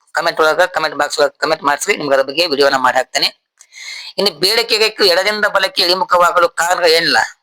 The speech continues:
ಅವಕ್ಕೂ ಬಗ್ಗೆ ಏನೋ ಸಪರೇಟ್ ಆಗಿ ನೀವು ಮಾಹಿತಿ ಬೇಕಂದ್ರೆ ಅದನ್ನು ಕೂಡ ತಿಳಿಸಿ, ಅದ್ರ ಬಗ್ಗೆ ವಿಡಿಯೋ ಮಾಡಿ ನಿಮ್ಗೆ ಹಾಕುವಂತ ಕೆಲಸವನ್ನ ಮಾಡ್ತೇನೆ. ಓಕೆನಾ? ಇಲ್ಲಿಯ ತನಕ ವಿಡಿಯೋನ ವೀಕ್ಷಣೆ ಮಾಡಿದಂತ ಎಲ್ಲ ನನ್ನ,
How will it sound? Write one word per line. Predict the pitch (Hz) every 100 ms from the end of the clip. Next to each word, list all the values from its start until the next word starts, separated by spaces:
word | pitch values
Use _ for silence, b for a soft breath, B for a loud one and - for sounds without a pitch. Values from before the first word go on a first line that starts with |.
| _
ಅವಕ್ಕೂ | 147 156 208
ಬಗ್ಗೆ | 196 185
ಏನೋ | 180
ಸಪರೇಟ್ | 170 151 180 160
ಆಗಿ | 156
ನೀವು | 156
ಮಾಹಿತಿ | 143 139 -
ಬೇಕಂದ್ರೆ | 143 139 131 127
ಅದನ್ನು | 156 151
ಕೂಡ |
ತಿಳಿಸಿ, | 143 139 131 -
ಅದ್ರ | 143
ಬಗ್ಗೆ | 131 127 127
ವಿಡಿಯೋ | 127 131
ಮಾಡಿ | 131 190 302 _ _ -
ನಿಮ್ಗೆ | 131
ಹಾಕುವಂತ | 127 139 135 131
ಕೆಲಸವನ್ನ | - 117 - 156 - _ _
ಮಾಡ್ತೇನೆ. | 165 - -
ಓಕೆನಾ? | - _ - 180 247 - _ _ -
ಇಲ್ಲಿಯ | 185 185
ತನಕ | 165 151 190 - - B B B -
ವಿಡಿಯೋನ | 156 170 165
ವೀಕ್ಷಣೆ | 151 143 -
ಮಾಡಿದಂತ | 151 135 131 131 170 - -
ಎಲ್ಲ | 135 151
ನನ್ನ, | 160 147